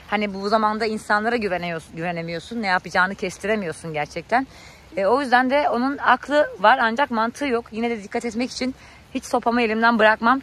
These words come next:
Çünkü bana daha önce bir boğa saldırdı. E, ciddi anlamda eğer bugün annem yetişmeseydi, e, belki de yaşamıyordum ben. Onun için her hayvanın yanına yaklaşırken çobanın olmazsa olmazı değneğidir.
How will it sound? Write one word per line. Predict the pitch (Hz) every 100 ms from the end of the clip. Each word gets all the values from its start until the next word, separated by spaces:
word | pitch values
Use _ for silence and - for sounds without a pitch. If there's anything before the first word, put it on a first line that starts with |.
| -
Çünkü | 240 254 254 190
bana | 220 226
daha | 233
önce | 226 214
bir | 214 214 -
boğa | 196 220
saldırdı. | - 190 165 160 156 254 - - - -
E, | - 185 170
ciddi | 180 240
anlamda | 226 202 196
eğer | 202 196
bugün | 180 190
annem | 180 190 196
yetişmeseydi, | 190 - 185 - 160 165 240 - 175
e, | 165 165 175 - - -
belki | 175 160
de | 190
yaşamıyordum | 180 - 196 160 151 160
ben. | 226 - - - - -
Onun | 269 277
için | 269 - 294
her | - 311
hayvanın | 294 220 220
yanına | 208 196 208
yaklaşırken | 196 - 233 233 - 226
çobanın | - 208 196 233 247
olmazsa | - 208 214 240 -
olmazı | 185 185 185 180 175 285 - - - - - -
değneğidir. | 165 202 190 196 208 180 214 -